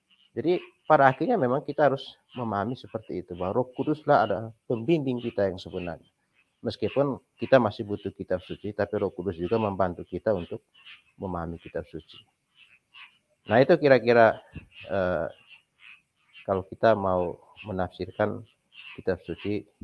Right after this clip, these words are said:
secara tipologi. Memang nanti ada bentuk penafsiran yang lain lagi, tapi ya saya kira secara sederhana kalau kita memahami ya, ya seperti itu ya. Coba yang bagian terakhir tuh Bang Katsu. Rumusan terakhir.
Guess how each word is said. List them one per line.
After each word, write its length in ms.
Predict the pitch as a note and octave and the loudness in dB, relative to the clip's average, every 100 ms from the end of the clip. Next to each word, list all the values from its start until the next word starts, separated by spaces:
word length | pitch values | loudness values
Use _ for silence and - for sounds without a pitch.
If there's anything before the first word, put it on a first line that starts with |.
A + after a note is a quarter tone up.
| - - | -18 -18
secara 400 | - F2 E2 - | -10 -4 -4 -6
tipologi. 560 | F#2+ - E2 D#2+ E2+ G2 | -10 -8 -8 -8 -12 -2
Memang 240 | B2 F3 B2+ | 2 4 2
nanti 160 | B2 | 2
ada 240 | C#3+ A2+ G2 | 4 4 2
bentuk 320 | G2 F#2 - | 0 -6 -6
penafsiran 480 | G#2 F2+ - G2 F2+ | -4 -4 -4 -2 -2
yang 240 | F2+ F2 | -4 -2
lain 160 | F2 F#2 | -2 -2
lagi, 240 | G#2+ G#2 F2+ | -2 -4 -8
tapi 340 | D#2+ D2+ - _ _ - - _ _ _ _ | -8 -8 -10 _ _ -20 -20 _ _ _ _
ya 160 | E2+ E2+ | -10 -6
saya 160 | G#2 | -4
kira 240 | G2+ A2+ B2 | 2 4 4
secara 400 | A2+ - G2+ F#2+ | 0 -2 0 0
sederhana 560 | G#2 G2+ G2+ G2+ B2 | -2 -2 0 0 0
kalau 160 | G2+ F#2 | -4 -8
kita 320 | F#2+ - F#2+ | -10 -4 -2
memahami 480 | F#2+ F2+ E2+ A#2 F2+ | -2 -2 0 0 -4
ya, 100 | D2+ - | -6 -12
ya 180 | - F2 - | -12 -12 -12
seperti 480 | - - - F2 | -18 -20 -10 -10
itu 100 | - - | -10 -14
ya. 80 | G#2+ _ _ - - _ _ _ - | -16 _ _ -20 -20 _ _ _ 6
Coba 160 | C3+ | 10
yang 80 | E3 | 12
bagian 320 | D3+ C#3+ C#3 | 10 10 6
terakhir 400 | C#3 C#3 C3+ A#2+ | 8 6 6 0
tuh 160 | A#2 B2+ | 0 0
Bang 400 | A2+ G#2 G2 F2+ - - - - | 0 -2 -8 -12 -20 -20 -20 -12
Katsu. 280 | - E2+ - _ _ _ _ - - _ _ _ _ _ _ _ - - _ _ _ _ _ _ _ _ - _ _ - - | -8 -8 -10 _ _ _ _ -20 -20 _ _ _ _ _ _ _ -20 -20 _ _ _ _ _ _ _ _ -20 _ _ -20 -8
Rumusan 440 | G#2+ G2+ - F#2+ | -6 -2 -2 0
terakhir. 400 | G2+ G2+ - E2 | 2 0 0 -10